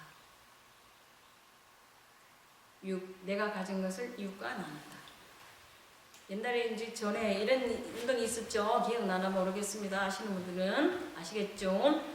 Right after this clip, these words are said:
아나가다 운동. 아나가다 운동. 이런 것들이 다 내가 가진 거, 어, 아끼고, 뭐, 바꿔 쓰고, 어, 나눠 쓰고,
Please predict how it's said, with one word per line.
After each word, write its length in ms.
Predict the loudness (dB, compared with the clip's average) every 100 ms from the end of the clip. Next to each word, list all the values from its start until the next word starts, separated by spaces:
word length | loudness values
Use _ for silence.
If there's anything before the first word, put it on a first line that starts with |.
| -4
아나가다 800 | 2 8 10 10 10 6 2 0 -8 -14 -18 -20 -4
운동. 420 | 0 0 -2 -4 -10 -16 -18 -20 -20 -20 -20 -20 -20 -20 -20 -20 -20 -14
아나가다 580 | -6 -2 2 2 2 0 -6 -14 -18 -20 -20 -16 -12 -8 -4 -2 -4 -8 -4 -2 -2 0 2 0 -2
운동. 280 | -6 -6 -8 -12 -18 -12
이런 400 | -6 2 4 4
것들이 320 | 4 2 2
다 440 | 2 4 2 0 -2 2 4 4
내가 280 | 4 6 6
가진 360 | 4 -2 -2 0
거, 80 |
어, 540 | 0 0 0 -2 -6 -2
아끼고, 540 | 0 0 -2 2 6 6 6 2
뭐, 380 | 0 0 -2
바꿔 400 | -4 -8 -2 0
쓰고, 300 | 0 0 -2
어, 340 | 2 4 4 2 -4 -8 -10 -6 2
나눠 320 | 6 6 6
쓰고, 460 | 4 4 2 4 4